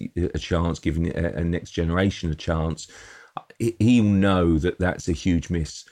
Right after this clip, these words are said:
for Liverpool. But I just feel that, you know, Liverpool were far from their best on Saturday, for example, against Sheffield United.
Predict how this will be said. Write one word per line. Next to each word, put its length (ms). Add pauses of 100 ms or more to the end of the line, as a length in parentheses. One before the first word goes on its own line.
(360)
for 460
Liverpool. 680 (260)
But 120
I 40
just 360
feel 220
that, 200 (160)
you 100
know, 100
Liverpool 720
were 120
far 340
from 220
their 100
best 460 (540)
on 120
Saturday, 580
for 160
example, 480
against 300
Sheffield 300
United. 580